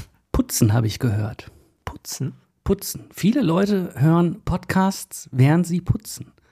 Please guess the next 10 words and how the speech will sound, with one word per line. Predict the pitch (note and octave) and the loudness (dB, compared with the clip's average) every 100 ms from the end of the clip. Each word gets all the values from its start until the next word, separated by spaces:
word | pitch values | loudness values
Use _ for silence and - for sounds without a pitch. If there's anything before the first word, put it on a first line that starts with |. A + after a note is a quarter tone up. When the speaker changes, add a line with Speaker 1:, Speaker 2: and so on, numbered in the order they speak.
| _ _ _ _ _ _ _ _ _ _ - | _ _ _ _ _ _ _ _ _ _ -2
Speaker 2:
Oh, | C#4 C3 - _ _ | 0 0 -6 _ _
Speaker 1:
Und | D#3 | 2
Speaker 2:
also, | C#3 C#3 C3+ - | 2 2 -2 0
da | D3 D#3+ | 0 2
ich | F#3 | 0
nicht | F#3 F3+ | -4 -4
viel | - D#3+ | -4 -6
putze, | - F#3+ G3 - C#3+ - - - - A#4+ A4+ | 0 0 0 0 0 4 4 4 2 -2 -6
<laughs> | - - - - - - | -8 -16 -16 -20 -18 2
höre | G#3+ G#3 | 4 4